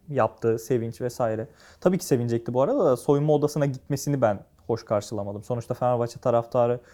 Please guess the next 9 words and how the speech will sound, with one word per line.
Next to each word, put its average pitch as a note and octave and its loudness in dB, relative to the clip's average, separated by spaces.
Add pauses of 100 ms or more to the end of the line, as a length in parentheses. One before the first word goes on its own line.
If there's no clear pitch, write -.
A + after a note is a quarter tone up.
(280)
Sulukas'a B2 -2
kötü C#3+ 0
bir C3 -2
şey B2+ 2
yapacak B2+ 2 (180)
bir C3 -4
taraftar B2+ 2
değildi. A#2+ 0 (880)
E, - 0